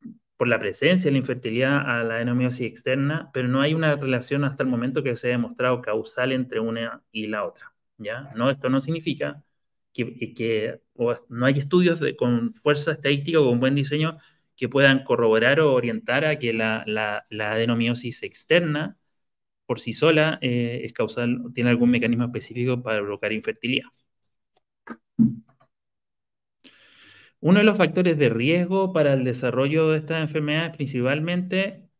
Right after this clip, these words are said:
es, eh, la, la infertilidad primaria y, que se, y lo que se ve especialmente en la endometriosis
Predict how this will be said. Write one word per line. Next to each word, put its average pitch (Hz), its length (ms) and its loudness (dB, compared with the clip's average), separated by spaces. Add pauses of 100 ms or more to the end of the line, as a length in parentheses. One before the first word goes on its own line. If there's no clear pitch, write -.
(120)
es, 151 680 -4
eh, 113 1040 -2
la, 110 640 -2
la 110 140 -2
infertilidad 113 480 -2
primaria 139 420 0
y, 131 60 -2
que 123 60 -4
se, 127 260 -6
y 110 220 -4
lo 110 220 -6
que 107 100 -10
se 113 180 -4
ve 120 360 0
especialmente 147 960 -4 (400)
en 117 140 0
la 117 80 0
endometriosis 123 840 -2